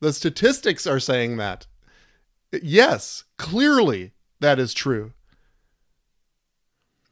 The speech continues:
Isn't this just from societal pressures causing more rejection and pain?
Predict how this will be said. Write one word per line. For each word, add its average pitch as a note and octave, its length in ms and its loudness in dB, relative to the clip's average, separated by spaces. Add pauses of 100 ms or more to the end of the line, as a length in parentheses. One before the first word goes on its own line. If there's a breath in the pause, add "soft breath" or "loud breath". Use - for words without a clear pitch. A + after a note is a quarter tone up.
(1040 soft breath)
Isn't G3 300 2
this F#3+ 180 4
just F3+ 260 0
from E3+ 220 0
societal E3+ 800 0
pressures D#3+ 640 0
causing D#3+ 500 2
more G#3+ 260 6
rejection D3+ 540 -2
and D3+ 100 -6
pain? D3 460 -4